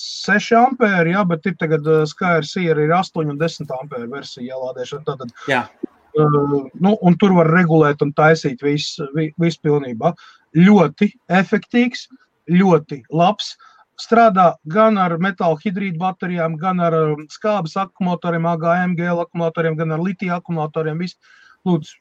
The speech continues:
Speaker 1: ja interesē, ja? Tad
Speaker 2: Tad
Speaker 1: tā.
Speaker 2: provokators, provokators patiesībā, es, es personīgi ieteiktu,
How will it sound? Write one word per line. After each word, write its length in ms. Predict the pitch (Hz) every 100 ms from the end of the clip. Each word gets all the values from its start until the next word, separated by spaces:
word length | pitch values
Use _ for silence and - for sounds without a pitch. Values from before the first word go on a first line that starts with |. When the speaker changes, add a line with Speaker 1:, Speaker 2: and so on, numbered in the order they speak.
| - -
Speaker 1:
ja 160 | 160
interesē, 460 | 151 151 - - 127
ja? 100 | 180 240
Tad 180 | - 147 _ -
Speaker 2:
Tad 160 | 208
Speaker 1:
tā. 80 | 170
Speaker 2:
provokators, 560 | 175 202 196 175 170 156
provokators 460 | - - 165 151 -
patiesībā, 600 | 180 143 - 139 131 127 127
es, 180 | 190 190
es 280 | - 190 -
personīgi 640 | 156 160 - 127 120 127 196
ieteiktu, 480 | 202 123 107 160